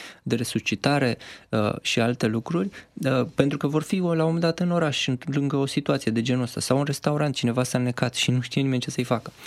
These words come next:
Deci, pe de-o parte, vor fi certificați, sunt recunoscute certificatele la nivel european, dar,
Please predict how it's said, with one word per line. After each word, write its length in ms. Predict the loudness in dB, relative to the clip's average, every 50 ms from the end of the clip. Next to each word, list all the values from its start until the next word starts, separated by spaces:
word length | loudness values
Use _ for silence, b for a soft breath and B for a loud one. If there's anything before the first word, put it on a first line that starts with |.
| B B B B B B B
Deci, 100 | -8 -4
pe 80 | 0
de-o 120 | 0 0 2
parte, 300 | 2 0 0 2 2 2
vor 140 | 2 2 0
fi 120 | 0 -4
certificați, 720 | -2 0 -2 0 0 -2 -4 -4 -2 0 0 0 0 0
sunt 180 | 0 0 2 2
recunoscute 540 | 0 0 0 0 0 0 -2 -4 -4 -4 -4
certificatele 760 | -4 -4 -4 -4 -2 -4 -4 -2 -2 -2 -2 0 0 0 0
la 60 | 0
nivel 300 | 0 -2 -2 -2 -2 -2
european, 480 | -2 -2 -4 -4 -2 -2 0 0 2
dar, 240 | 2 2 2 2 0